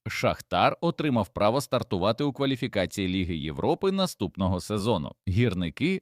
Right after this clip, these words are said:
розпочнуть виступи або з першого раунду кваліфікації, або ж з основного раунду, якщо будуть виконані декілька умов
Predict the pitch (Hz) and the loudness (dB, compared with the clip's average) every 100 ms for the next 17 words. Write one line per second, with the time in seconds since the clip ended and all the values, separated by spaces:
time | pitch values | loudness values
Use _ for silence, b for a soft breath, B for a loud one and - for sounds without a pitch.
0 | - 107 107 120 123 147 151 127 156 - | -2 -2 -2 -4 -4 -4 -4 -2 -2 -2
1 | 78 67 - 87 82 90 - 90 82 98 | -6 -6 -4 -2 -2 -4 -2 -2 -2 -2
2 | 92 117 160 170 170 170 180 175 180 202 | 0 2 2 0 -4 -2 -4 -2 -2 -2
3 | 196 202 185 _ - 165 113 87 123 - | -2 -4 -4 _ 0 2 2 2 2 0
4 | - 110 170 - 175 151 165 143 123 147 | -6 -4 -4 -2 -2 -2 0 2 4 4
5 | 151 90 69 60 _ 85 98 - 107 80 | 2 0 -4 -10 _ -4 -2 -2 -2 -2
6 | 87 87 90 113 131 123 123 113 120 110 | -2 -4 -2 -2 0 -2 0 0 -2 -2
7 | 87 82 87 87 143 175 | -4 -2 0 2 2 0